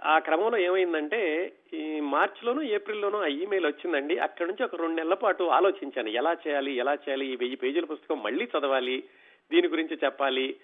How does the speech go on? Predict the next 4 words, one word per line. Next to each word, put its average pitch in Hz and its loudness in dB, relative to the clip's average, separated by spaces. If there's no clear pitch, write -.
అని 165 4
ఆలోచించి 175 2
పరిశోధిస్తున్న 156 0
క్రమంలో 156 2